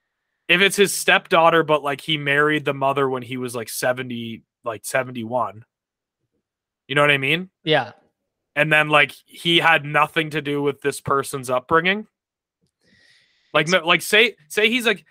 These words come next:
Speaker 1: this is a very weird conversation to have, but, like, let's just say, okay, like, this guy's sixty-five years old. He
Speaker 2: Mm.
Speaker 1: marries a sixty-two-year-old.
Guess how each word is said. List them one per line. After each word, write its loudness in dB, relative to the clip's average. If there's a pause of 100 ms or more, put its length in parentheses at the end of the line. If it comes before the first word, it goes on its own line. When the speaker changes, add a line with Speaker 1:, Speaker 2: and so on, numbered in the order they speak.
Speaker 1:
this -4
is 0
a 4
very 2
weird -4
conversation -4
to -8
have, -8
but, -10
like, -8
let's -4
just -8
say, -4
okay, -6
like, -10 (300)
this -8
guy's 2
sixty-five 0
years -6
old. -8 (380)
He -2
Speaker 2:
Mm. -2
Speaker 1:
marries 6
a -4
sixty-two-year-old. -4